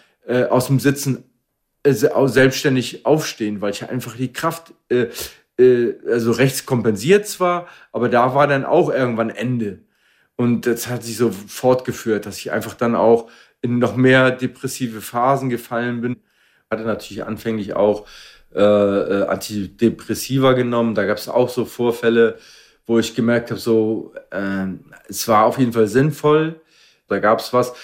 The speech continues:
da war ich auch mit Freunden, ähm, äh, sind wir nach Berlin gefahren, um da den F C spielen zu sehen. Und wir waren abends in, in so einem Restaurant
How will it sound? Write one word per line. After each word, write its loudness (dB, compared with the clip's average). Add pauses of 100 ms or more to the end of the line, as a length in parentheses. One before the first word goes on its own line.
(240)
da -4
war 6
ich -2
auch -2
mit -6
Freunden, 0 (380)
ähm, 2
äh, 0
sind -2
wir 2
nach 0
Berlin 0
gefahren, 0
um -4
da 0 (260)
den -2
F -8
C 2
spielen -2
zu -6
sehen. -2 (340)
Und 4
wir 4
waren 2
abends 0
in, -4
in -6
so -4
einem -2
Restaurant -2